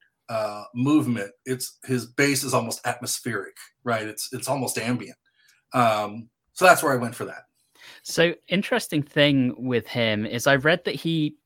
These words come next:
Speaker 2: plays in that high register because when they first formed Joy Division, they couldn't afford decent amps.
Speaker 1: Yep.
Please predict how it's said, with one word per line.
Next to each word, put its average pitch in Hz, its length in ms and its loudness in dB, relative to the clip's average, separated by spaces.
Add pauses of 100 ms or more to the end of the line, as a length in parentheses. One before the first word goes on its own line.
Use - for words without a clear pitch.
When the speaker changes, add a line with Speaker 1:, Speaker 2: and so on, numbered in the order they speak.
(280)
Speaker 2:
plays 185 400 0
in 170 160 -2
that 139 160 0
high 120 260 0
register 131 680 -4
because 139 280 -4
when 151 160 2
they 156 80 0
first 151 420 0
formed 135 340 -2
Joy 131 200 0
Division, 101 480 -6 (500)
they 131 100 2
couldn't 151 380 -2
afford 123 380 -4 (140)
decent 110 440 -8
amps. - 560 -8 (160)
Speaker 1:
Yep. 139 260 -2